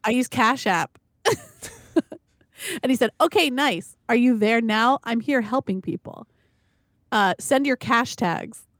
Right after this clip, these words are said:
And then they were, I said something, and then they were like, "Is that really you?"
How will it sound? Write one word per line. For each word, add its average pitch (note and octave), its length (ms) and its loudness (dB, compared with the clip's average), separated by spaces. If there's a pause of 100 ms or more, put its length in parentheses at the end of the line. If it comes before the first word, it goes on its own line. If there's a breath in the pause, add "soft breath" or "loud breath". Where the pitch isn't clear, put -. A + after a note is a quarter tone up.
(640)
And G#3+ 160 2
then G3 140 0
they F#3+ 100 0
were, G3+ 140 0
I G3+ 80 -2
said G3 300 -2
something, E3 580 -4
and F#3+ 100 -4 (220)
then G3+ 100 -6
they G3+ 120 -4
were F#3+ 60 0
like, F#3 180 -2
"Is G#3 60 -4
that A#3 160 2
really A#3 220 0
you?" A3 380 0